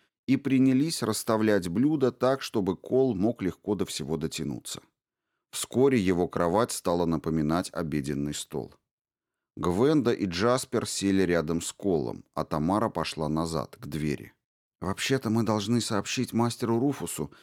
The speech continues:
что ты очнулся, но прежде мы хотели с тобой поговорить», тихо пояснила она и щёлкнула пальцами.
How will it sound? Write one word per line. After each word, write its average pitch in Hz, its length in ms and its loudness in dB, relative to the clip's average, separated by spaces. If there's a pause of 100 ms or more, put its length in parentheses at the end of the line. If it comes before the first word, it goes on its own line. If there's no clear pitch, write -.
(120)
что - 180 -2
ты 98 140 0
очнулся, 95 720 0 (340)
но 101 140 2
прежде 123 400 -2
мы 110 100 2
хотели 101 320 -2
с 101 100 -6
тобой 87 280 -4
поговорить», 90 680 -4 (300)
тихо 82 320 -4
пояснила 73 680 0
она 78 300 0
и - 100 -10
щёлкнула 76 560 -4
пальцами. 53 640 -8